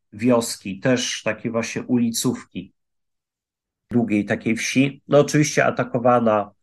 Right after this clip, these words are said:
jest Awdijiwka, Rosjanie starają się ją oskrzydlić, atakują,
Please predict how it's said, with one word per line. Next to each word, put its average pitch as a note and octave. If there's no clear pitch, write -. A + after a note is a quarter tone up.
jest A#2
Awdijiwka, C3
Rosjanie A#2
starają A2+
się A2+
ją G2+
oskrzydlić, D3+
atakują, A2+